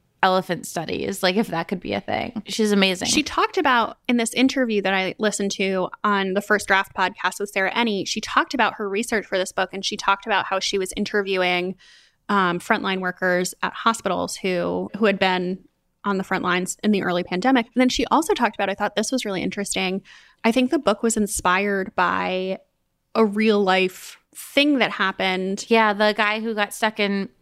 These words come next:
Speaker 1: Machu Picchu.
Speaker 2: Yeah, it was a guy who got stuck in Peru. He was going to Machu Picchu. I think he was a Japanese tourist. And he ended up staying there, and he got stuck there. And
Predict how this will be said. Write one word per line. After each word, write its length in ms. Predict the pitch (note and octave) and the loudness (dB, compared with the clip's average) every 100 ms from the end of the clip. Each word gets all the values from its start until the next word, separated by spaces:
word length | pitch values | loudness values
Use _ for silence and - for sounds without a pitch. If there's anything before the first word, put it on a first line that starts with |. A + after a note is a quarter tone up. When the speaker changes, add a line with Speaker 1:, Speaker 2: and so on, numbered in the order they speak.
| _ | _
Speaker 1:
Machu 320 | A3 G#3 G3+ | 0 0 0
Picchu. 460 | G3+ A3 G#3+ - - | -4 -4 -4 -8 -2
Speaker 2:
Yeah, 140 | - A#3+ | 2 2
it 40 | |
was 120 | A3 | 2
a 60 | A3+ | 0
guy 160 | F#3+ | 0
who 80 | A#3 | 2
got 160 | B3+ - | 0 -2
stuck 160 | A3+ | -2
in 80 | A3 | -2
Peru. 680 | G#3 - G3+ B3 G#3+ G3 F#3 | -4 -4 2 4 4 2 2
He 100 | G#3+ | 2
was 100 | G#3 | 2
going 240 | G#3+ G#3+ | 4 2
to 80 | A3 | 2
Machu 220 | G#3 G3+ - | 0 -2 -4
Picchu. 200 | G#3+ G#3 | -4 -2
I 20 | |
think 140 | F#3+ G3+ | -2 0
he 60 | |
was 100 | A3+ | 2
a 40 | G#3 | 2
Japanese 480 | F#3+ F3+ G3 G3 | 0 0 -2 -4
tourist. 600 | - A3 G#3+ F3+ F#3+ - - - | -4 0 2 2 -2 -8 -12 -6
And 400 | G#3 G3+ G3 G3 | 0 2 0 -2
he 680 | - - G#3+ G#3 G3+ G3 G3+ - - _ _ - | -6 -4 -2 0 2 2 0 -6 -20 _ _ 0
ended 180 | A3+ A#3 | 0 2
up 140 | A#3 | 0
staying 460 | - - G3+ G#3+ A3 | -2 -2 0 2 2
there, 240 | F#3+ F3+ | 0 0
and 160 | F3+ F#3+ | -2 -2
he 80 | G#3 | 0
got 160 | G#3 | 0
stuck 220 | - A3+ A#3 | 0 -2 2
there. 220 | G3+ - | 0 2
And 200 | G#3+ | 0